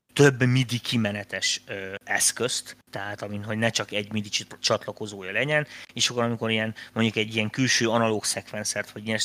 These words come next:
amit akar ilyen szempontból, mondjuk, vagy egy elefót, érted, akar egy szintetizátorba szinkronizálni, vagy mit tudom én, és midi, ö,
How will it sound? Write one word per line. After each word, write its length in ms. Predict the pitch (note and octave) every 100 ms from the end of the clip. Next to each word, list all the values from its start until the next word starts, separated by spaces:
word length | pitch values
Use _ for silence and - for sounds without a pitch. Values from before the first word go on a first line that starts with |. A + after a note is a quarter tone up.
| -
amit 160 | A2
akar 300 | G#2+ - G#2+ G#2+
ilyen 320 | E3 C#3 A2+
szempontból, 760 | G2+ - G2+ - G#2 G2+ G#2+ G#2+ - -
mondjuk, 340 | - A2 A2 -
vagy 140 | G2+
egy 180 | G#2 G#2+
elefót, 720 | - A#2 G#2 - G2+ - - -
érted, 340 | - G#2+ G#2 G#2+
akar 220 | G2+ G2+
egy 80 | F#2+
szintetizátorba 1000 | - A#2+ G#2+ G2 G2+ G2 G2 G2+ G#2 G#2
szinkronizálni, 760 | - A2 G#2+ G#2+ G#2+ G#2 G2
vagy 140 | G2+ G2
mit 180 | G#2 A2
tudom 180 | A#2+ -
én, 80 | G#2+
és 80 | - - _ _
midi, 480 | B2 D3 C3+ A#2+ -
ö, 340 | A2+ A2 G#2+